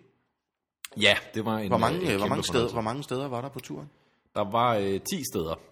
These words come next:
Speaker 1: til at starte med, og så kom der tre ekstra på lige inden Bremen-showet, fordi der var... Øh, ja.
Speaker 2: Der havde været en lille pause
Speaker 1: Der var
Speaker 2: imellem.
Speaker 1: efterspørgsel. Ja, der var lige en måneds pause. Vi sluttede sådan den rigtige tur i slutningen af marts, og så havde vi lige tre shows i maj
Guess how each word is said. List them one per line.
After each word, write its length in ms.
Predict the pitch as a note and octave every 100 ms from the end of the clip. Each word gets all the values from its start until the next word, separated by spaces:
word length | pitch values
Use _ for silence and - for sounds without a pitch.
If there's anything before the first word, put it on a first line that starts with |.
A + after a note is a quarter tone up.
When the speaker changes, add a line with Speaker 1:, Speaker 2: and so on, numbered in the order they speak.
| -
Speaker 1:
til 80 | F#2
at 60 |
starte 320 | - D#2+ D#2 F2+
med, 80 |
og 140 | - F2
så 140 | G2 -
kom 180 | G2
der 80 | F2+
tre 340 | - - G#2 G2+
ekstra 240 | - -
på 300 | G2 F#2 E2 F#2+
lige 280 | G#2 A2+
inden 180 | F2 F2+
Bremen-showet, 680 | F2+ C#2+ D2+ D#2 D#2+ C#2 C#2+ -
fordi 320 | - F#2 E2
der 200 | E2 D#2
var... 360 | D#2+ D#2+ D2+ D2+
Øh, 140 | D2+ D#2 _ _ _ -
ja. 80 | - _ _ _ _ -
Speaker 2:
Der 60 | G#2+
havde 80 | A2
været 100 | A#2
en 40 |
lille 140 | A#2 A2+
pause 420 | - G2+ A#2+ C#3
Speaker 1:
Der 60 | E2
var 60 |
Speaker 2:
imellem. 180 | F2 G2
Speaker 1:
efterspørgsel. 460 | F2+ - - - G2
Ja, 140 | F2
der 80 | G2+
var 100 | G2+
lige 120 | A#2
en 60 | A2+
måneds 220 | G2+ G2+
pause. 200 | - F2
Vi 60 | G2+
sluttede 520 | - B2 C3 D3 B2+
sådan 180 | - G2
den 140 | F#2+ F#2
rigtige 280 | G#2+ - G#2+
tur 300 | - G#2 F2
i 60 |
slutningen 280 | - G#2 F#2 F2+
af 20 |
marts, 280 | E2+ G2+ - - -
og 100 | F2+
så 120 | - G2+
havde 160 | G2+
vi 60 | F#2+
lige 260 | F2+ F#2+ - - -
tre 220 | - -
shows 280 | - F#2+ F#2+ - -
i 60 | F2
maj 280 | E2+ F2+